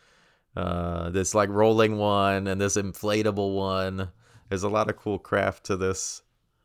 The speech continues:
scene, and I, I kinda like the, the con-, the concluding joke here, uh, before he explodes, of John Cleese just kind of demanding, like, just one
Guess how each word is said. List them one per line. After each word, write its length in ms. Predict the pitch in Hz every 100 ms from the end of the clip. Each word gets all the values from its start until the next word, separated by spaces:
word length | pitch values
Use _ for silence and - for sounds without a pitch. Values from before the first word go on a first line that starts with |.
| _ -
scene, 760 | - 113 110 104 98 92 92 -
and 540 | 98 95 95 95 90 - _ _ _ _
I, 140 | 82 - - -
I 100 | 95 -
kinda 260 | - -
like 300 | 139 143 139
the, 120 | 117
the 200 | 117 110
con-, 360 | - 113 104 -
the 180 | - 95
concluding 840 | - 101 - - 143 147 117 101
joke 400 | - 107 95 95
here, 420 | - 104 95 90 95
uh, 40 |
before 440 | 90 98 - 113 113
he 100 | 101
explodes, 920 | 87 - - 113 110 104 92 90 -
of 280 | 95 90 - - - - _ _ _ 98
John 320 | 104 107 104
Cleese 540 | - 113 104 98 - -
just 480 | 104 - - -
kind 180 | 110 98
of 220 | 95 90
demanding, 640 | 87 101 107 107 104 101 95
like, 280 | 95 92 87
just 220 | 107 -
one 420 | 110 123 110